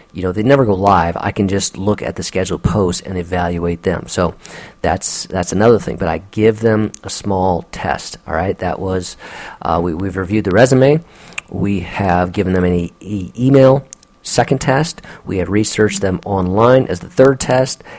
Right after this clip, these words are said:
and now we have given them a actual small test, some type of contract project that I'm willing to pay them for,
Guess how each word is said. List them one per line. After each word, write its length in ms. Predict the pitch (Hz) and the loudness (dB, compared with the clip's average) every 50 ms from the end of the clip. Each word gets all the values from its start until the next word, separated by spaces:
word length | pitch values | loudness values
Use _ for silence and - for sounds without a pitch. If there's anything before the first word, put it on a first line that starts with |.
| - - | -16 -10
and 120 | - 90 87 | -4 -2 0
now 140 | 90 90 | 0 0
we 120 | 98 98 95 | 0 0 0
have 120 | 92 - | -2 0
given 240 | - 95 95 101 101 | 0 0 0 2 2
them 380 | 101 101 101 101 98 98 98 - - | 2 2 2 2 2 2 0 -2 -4
a 220 | - 104 104 - | -6 -6 -4 -4
actual 560 | - - 101 131 135 - - - 87 82 80 | -2 0 2 2 2 2 0 0 0 0 0
small 380 | - - - - 98 107 113 120 | -2 -4 -4 0 2 4 4 2
test, 320 | - - - 110 95 - | 2 0 -4 -4 -4 -2
some 100 | - 104 | -4 -4
type 180 | 101 110 107 - | -4 -4 -4 -6
of 80 | 92 - | -6 -8
contract 480 | - - 101 110 120 - 120 127 - | -6 -4 -2 -2 -2 -2 -2 -2 -2
project 460 | - - 107 107 107 104 113 120 - | 0 0 2 2 2 2 2 2 2
that 100 | - 76 | 0 -4
I'm 140 | 85 92 95 | -4 -4 -2
willing 220 | 92 98 104 113 117 | -2 0 0 0 -2
to 60 | 117 | -2
pay 300 | - - - 120 127 131 | 0 0 0 0 0 0
them 180 | 120 110 98 | 2 0 0
for, 340 | 95 - - 92 98 120 127 | -2 -2 0 2 2 2 2